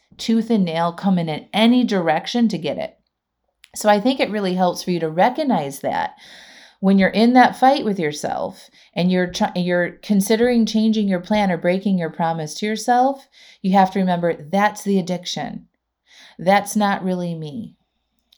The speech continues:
I wanna honor me. This is radical self-love,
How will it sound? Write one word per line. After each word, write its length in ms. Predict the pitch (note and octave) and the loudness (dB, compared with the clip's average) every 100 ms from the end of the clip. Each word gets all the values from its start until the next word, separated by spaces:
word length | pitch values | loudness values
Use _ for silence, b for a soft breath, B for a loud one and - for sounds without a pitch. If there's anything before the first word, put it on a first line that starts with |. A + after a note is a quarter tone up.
| - | 0
I 220 | E3+ F#3+ | 4 4
wanna 240 | G3+ G3 - | 2 2 2
honor 320 | F3+ F3+ E3+ | 2 0 -2
me. 420 | E3 F3 C#3 - D3 - | -4 -6 -6 -10 -10 -2
This 320 | F#3 F#3+ - | 0 0 -2
is 260 | F#3 E3+ D#3+ | -4 -4 0
radical 520 | D#3 D3+ D#3 D#3+ D3+ | 2 2 0 -6 -8
self-love, 920 | - D3 C#3 C#3 - C#3 C#3 G#2+ - | -2 0 0 -4 -14 -10 -8 -8 -14